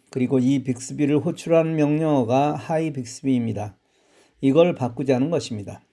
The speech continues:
저는 삼순아라고 바꾸었습니다. 그럼 시작합니다. 물론 삼성폰에서 해야 하는 일입니다. 만일 내 스마트폰이 안드로이드 십삼이라면 아래와 같이 하시고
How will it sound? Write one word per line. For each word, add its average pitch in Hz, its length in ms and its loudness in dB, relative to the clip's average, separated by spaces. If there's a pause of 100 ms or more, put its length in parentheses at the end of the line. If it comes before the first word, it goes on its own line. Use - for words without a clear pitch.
(520)
저는 131 420 2
삼순아라고 143 960 -2
바꾸었습니다. 110 800 -8 (920)
그럼 156 200 4
시작합니다. 131 640 -2 (400)
물론 175 300 2
삼성폰에서 190 840 0
해야 160 240 2
하는 143 200 2
일입니다. 117 540 -2 (400)
만일 160 400 2
내 156 160 6
스마트폰이 185 600 -2
안드로이드 165 560 -2
십삼이라면 135 920 2
아래와 135 360 4
같이 123 260 -2
하시고 117 500 -4